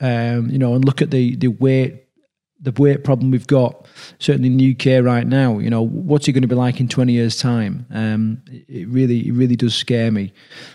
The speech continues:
So you kind of owe it to them. Right, the last thing I wanna talk about is, like, identifying your triggers. And I wanna, I wanna finish on this one because it is really important. Like I said,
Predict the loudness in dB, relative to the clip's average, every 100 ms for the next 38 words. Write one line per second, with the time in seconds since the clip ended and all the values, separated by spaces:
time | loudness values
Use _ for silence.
0 | -4 2 4 4 2 2 4 4 2 0
1 | -2 -2 -6 -12 _ _ _ -20 _ _
2 | _ _ _ _ _ 0 2 4 4 4
3 | 4 4 4 2 2 0 -2 -2 -2 -2
4 | -2 -4 _ _ -4 0 2 2 0 0
5 | 0 0 0 -2 0 -2 0 0 2 2
6 | 2 2 0 2 2 2 2 0 0 0
7 | 0 -2 0 0 2 2 2 0 -2 -2
8 | -2 -6 -4 -2 0 2 0